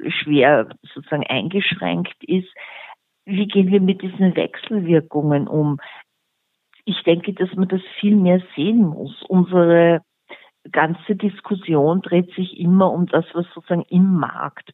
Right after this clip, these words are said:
passiert. Aber dass wir dann darüber hinaus eben einen großen ökonomischen Bereich haben, der jenseits des Marktes liegt, aber enorm,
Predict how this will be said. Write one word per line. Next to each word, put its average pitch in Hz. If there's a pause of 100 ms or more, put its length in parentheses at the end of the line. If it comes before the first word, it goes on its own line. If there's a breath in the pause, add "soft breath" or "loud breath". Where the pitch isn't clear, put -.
passiert. - (380 loud breath)
Aber 170
dass 185
wir 185
dann 180
darüber 175
hinaus 180 (120)
eben 170 (720 loud breath)
einen 165
großen -
ökonomischen 175
Bereich 147
haben, - (540 loud breath)
der 165 (500 loud breath)
jenseits 165 (140)
des 147
Marktes - (100)
liegt, -
aber 160
enorm, 180